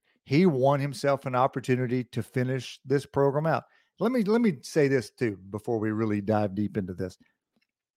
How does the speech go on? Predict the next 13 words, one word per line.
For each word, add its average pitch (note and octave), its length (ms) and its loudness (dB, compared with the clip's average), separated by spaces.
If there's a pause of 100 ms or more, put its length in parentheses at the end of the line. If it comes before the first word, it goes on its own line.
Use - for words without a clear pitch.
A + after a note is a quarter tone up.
(340)
I'm C3+ 220 4
not F3+ 200 8
gonna E3 180 6
be D3+ 140 6
a C3+ 80 6
heavy C3+ 400 4 (480)
recruiting C3 460 2
podcast A2 680 0
today G#2+ 260 -2
just D#3+ 180 -6
because C#3 340 -2
they C#3 140 4
won, D3 580 0